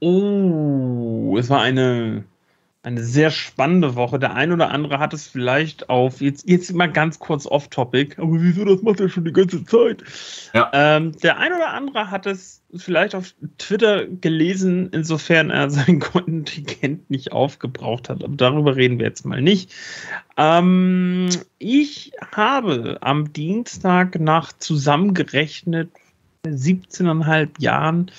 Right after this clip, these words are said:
Speaker 1: ähm, es gab im Vorfeld schon mal vor, ähm, eine Unterbrechung und, ähm, ich sag mal so, selbst im zweiten Turn waren es jetzt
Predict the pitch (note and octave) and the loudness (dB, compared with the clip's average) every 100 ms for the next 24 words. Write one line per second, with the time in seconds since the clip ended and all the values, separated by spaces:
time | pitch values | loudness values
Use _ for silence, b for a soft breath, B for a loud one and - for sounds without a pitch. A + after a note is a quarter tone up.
0 | B B B - C#3 C#3 C#3+ C#3+ C3 - | B B B -2 4 4 4 2 -4 0
1 | C#3+ - B2+ C3 - G#3+ G3 F3 - F3 | -2 0 -8 -4 0 2 2 -2 -2 -2
2 | D#3+ E3 D#3+ F3+ b b b - - D3 | 0 0 -2 -6 b b b -18 -4 0
3 | C#3 C#3 D3 D3+ D3 C#3+ D3 C#3 C#3 - | 2 2 2 2 2 2 0 2 0 0
4 | C#3+ D3 D#3 C#3+ C3+ B2+ C3 B2+ B2+ - | -2 0 0 0 0 -2 -2 -2 -4 -8
5 | - C3 B2+ C3 C3 - C3+ C#3+ B2+ B2+ | -4 0 0 0 -2 0 0 2 2 2
6 | C3+ C3+ C3 C3+ - C3 B2+ - D3 D#3+ | 4 2 4 0 0 -8 -6 -2 0 2
7 | D3 C3+ - D#3 D#3 D#3+ D#3 C#3+ D3 D3 | -2 -4 0 4 4 4 0 -2 -2 -2
8 | - D3 D3 - - | 0 -2 -2 -12 -16